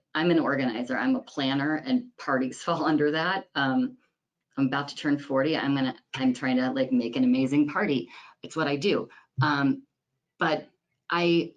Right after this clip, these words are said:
I realized that, um, that's not gonna help. That didn't help me then, and it's not gonna help me now to sort of always, even with A I A stuff. Um,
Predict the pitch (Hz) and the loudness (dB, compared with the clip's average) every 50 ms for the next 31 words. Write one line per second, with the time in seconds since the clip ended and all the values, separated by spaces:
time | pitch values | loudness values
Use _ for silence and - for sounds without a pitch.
0 | - - 170 170 143 180 190 196 196 180 165 156 151 151 151 151 - 147 147 139 | -6 -2 -2 0 0 2 2 2 2 2 2 2 2 0 0 -2 -4 -4 -2 0
1 | 139 135 135 - - - - - 131 131 131 127 120 120 120 - - - - 156 | 0 0 -2 -4 -6 -10 -10 -6 -4 -2 -2 -2 -2 -4 -6 -8 -10 -6 -2 -2
2 | 175 202 - - 175 165 147 - - - 160 139 123 123 - - - 156 - - | -2 -2 -4 -2 0 0 0 0 -2 -4 -4 -4 -4 -4 -6 -8 -10 -10 -10 -10
3 | _ _ - 156 160 160 151 180 180 190 185 - 165 160 139 - - - 160 160 | _ _ -6 -4 -4 -4 -2 -2 -2 0 -2 -2 -4 -4 -6 -6 -4 0 2 4
4 | 151 156 151 151 139 135 139 151 175 185 180 _ _ _ - - _ - - 170 | 4 2 0 -2 -2 -2 0 -2 -2 -4 -6 _ _ _ -20 -20 _ 0 0 0
5 | 165 170 - 185 175 180 175 175 160 156 156 160 - - - 160 151 147 147 143 | 0 2 0 0 0 0 2 0 0 0 0 -2 -4 0 2 4 4 4 4 2
6 | 143 139 135 127 123 123 110 - - - - 147 143 139 135 131 131 127 120 - | 2 0 0 0 0 -2 -4 -8 -12 -8 -4 -2 -2 0 0 -2 -2 -4 -6 -8
7 | - - - - 156 147 147 139 131 131 127 - - _ _ _ _ _ _ _ | -10 -12 -6 -4 -2 0 0 0 -2 -4 -6 -10 -18 _ _ _ _ _ _ _
8 | - 160 165 170 170 165 160 156 160 - - - _ _ _ - - _ - - | -6 -2 0 0 2 2 2 0 -2 -6 -14 -20 _ _ _ -20 -20 _ -4 -2
9 | 208 214 240 226 214 208 - - 170 160 147 139 127 139 143 143 139 - - 131 | 0 2 4 4 2 2 2 0 0 0 2 2 2 2 2 0 -2 -4 -10 -8
10 | - 123 - - _ - 135 131 127 127 123 123 123 - | -8 -8 -10 -14 _ -6 -4 -2 -2 0 -2 -2 -4 -8